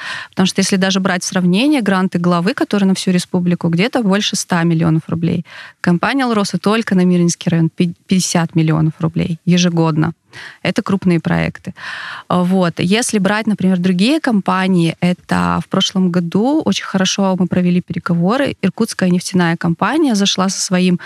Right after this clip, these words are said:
конкурсом, добавила, а, Мирнинский район в этот конкурс, э, «Энергия родной земли». И в конце года он прошел. Четыре проекта с нашего района стали победителем, э,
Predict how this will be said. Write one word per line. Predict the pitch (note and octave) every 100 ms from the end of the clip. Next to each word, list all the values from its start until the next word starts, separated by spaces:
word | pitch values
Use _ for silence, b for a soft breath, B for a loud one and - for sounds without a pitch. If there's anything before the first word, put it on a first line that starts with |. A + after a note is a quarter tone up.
| B B B
конкурсом, | - A3 D#4+ F4+ A3 G3 F3+ - -
добавила, | F3 F#3 G3 A3 G3 F3+ E3+ D#3+ -
а, | E3+ E3+ E3 E3 - -
Мирнинский | F#3 G3 F3+ F3 - F#3+
район | F3 E3 E3+ A3 F#4 _ -
в |
этот | F3+ F#3 -
конкурс, | - F#3 F#3 - F#3 - - _
э, | -
«Энергия | F3 F3 F3 - E3+ - - F#3 F#3 F3 F3+
родной | F3 F3 F3
земли». | F3 F3 E3+ F3 - B B B
И | B3+
в |
конце | - F#3 G#3
года | F#3+ G#3+ F#3+
он | F3
прошел. | - F3+ F3
Четыре | - G#3 G#3 F#3+ F3
проекта | - F3 E3 F#3 - - D4+
с | -
нашего | F#3 E3+ - F3+
района | E3+ E3+ E3 A#3 C4 - B B
стали | - - F3+
победителем, | F3+ E3+ E3 F3 B3 - A#3 A3 A3+ _ _
э, | F#3